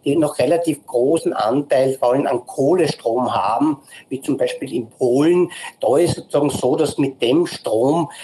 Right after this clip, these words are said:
das Elektrofahrzeug mehr oder weniger gleich gut oder schlecht ist wie ein konventionelles Fahrzeug. Also letztlich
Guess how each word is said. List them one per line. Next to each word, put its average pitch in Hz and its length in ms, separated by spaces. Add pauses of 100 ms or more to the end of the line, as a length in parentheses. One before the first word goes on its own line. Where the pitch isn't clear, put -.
(100)
das 131 160
Elektrofahrzeug 131 1080
mehr 113 300
oder 135 180
weniger 135 400 (100)
gleich 135 440
gut 151 280
oder 131 200
schlecht 117 440
ist - 180
wie 123 80
ein 127 100
konventionelles 117 720
Fahrzeug. - 420 (640)
Also - 200
letztlich 151 460